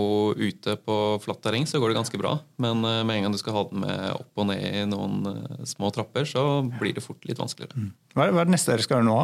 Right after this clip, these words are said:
Speaker 2: Har dere noe
Speaker 1: Nå har vi jo testet mye innendørs, eh, og tatt den med rundt på hele F F I.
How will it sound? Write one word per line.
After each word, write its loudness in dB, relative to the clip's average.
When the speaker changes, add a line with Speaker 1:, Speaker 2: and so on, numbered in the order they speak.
Speaker 2:
Har 4
dere 4
noe 4
Speaker 1:
Nå 4
har 2
vi 2
jo 4
testet -2
mye 2
innendørs, -2
eh, 0
og 0
tatt -14
den 2
med 0
rundt 0
på 0
hele -4
F -14
F -8
I. 0